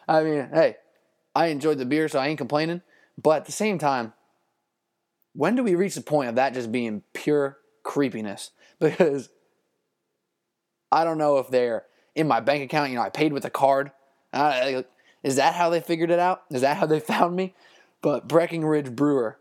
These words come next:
Brewery, man, they, they found me. I don't know how, but they know I drank the beer. And at least I was happy. Otherwise, that would have creeped me out even more. That was just a little tidbit <laughs> from my weekend that I wanted to share with you.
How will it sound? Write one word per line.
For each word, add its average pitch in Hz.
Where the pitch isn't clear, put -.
Brewery, 127
man, 123
they, 127
they 143
found 156
me. 107
I 135
don't 143
know 143
how, 151
but 127
they 131
know 147
I 143
drank 139
the 120
beer. 127
And 123
at 143
least 170
I 147
was 135
happy. 123
Otherwise, 135
that 135
would 131
have 113
creeped 143
me 131
out 120
even 104
more. 110
That 160
was 143
just 127
a 135
little 123
tidbit 120
<laughs> 151
from 277
my 156
weekend 135
that 185
I 208
wanted 202
to 147
share 180
with 147
you. 107